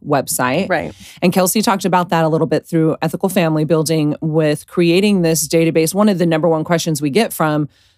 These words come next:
Speaker 1: s-, prospective adoptive parents is, you know, "Well, who can we work with if, you know, w-, give me a list. I just want your list of ethical people."
Speaker 2: Mm-hmm.
Speaker 1: And the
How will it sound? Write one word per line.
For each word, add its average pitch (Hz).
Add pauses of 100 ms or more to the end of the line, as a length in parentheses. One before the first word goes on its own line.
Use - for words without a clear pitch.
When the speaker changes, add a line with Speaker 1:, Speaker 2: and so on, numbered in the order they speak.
Speaker 1:
s-, - (140)
prospective 226
adoptive 160
parents 180
is, 147
you 180
know, 165
"Well, 165
who 247
can 285
we 233
work 247
with 190
if, 180
you 190
know, 180
w-, 196 (100)
give 262
me 285
a 214
list. 202
I 226
just 226
want 269
your 214
list 202
of 170
ethical 180 (240)
people." 156
Speaker 2:
Mm-hmm. 170 (200)
Speaker 1:
And 208 (600)
the -